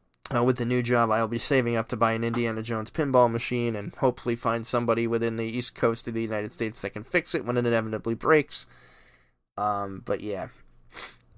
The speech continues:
Uh, that is everybody's, uh, thank you to everybody on the Save Point. Uh, we got so much feedback on that. That was really, really great. And, uh, we always appreciate just getting tons and tons of answers, and I figured that would be a really fun one. So,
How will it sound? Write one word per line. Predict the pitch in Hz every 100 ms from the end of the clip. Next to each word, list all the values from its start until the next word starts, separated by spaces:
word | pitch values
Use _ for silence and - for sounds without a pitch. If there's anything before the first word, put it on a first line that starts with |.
| -
Uh, | 113 110 110
that | 117 147 151 -
is | 147 143 135 131
everybody's, | - 160 175 160 156 151 147 - -
uh, | 98 104
thank | - 170 -
you | 156
to | 139
everybody | 160 151 147 131
on |
the | 110
Save | - 139 135 -
Point. | 135 127 123 - -
Uh, | 104 110
we | 131
got | 117
so | - - 185
much | 147 -
feedback | 135 131 123 120 -
on | 117
that. | 113 113
That | -
was | 104 107
really, | 113 123 143 147 139
really | 127 123 117
great. | 110 113 110 - - - - - - -
And, | - 104 107
uh, | 107
we | 117 120
always | 117
appreciate | 113 - 113 - 113 110 110 -
just | 113 - -
getting | 117 110
tons | 104 120 107
and | 107
tons | 101 110 104
of | 107
answers, | 107 98 107 101 98
and | 98
I |
figured | 104 110 104 101
that | 98
would | 95
be | 101
a | 101
really | 101 101
fun | - 104 95
one. | 92 -
So, | - 101 104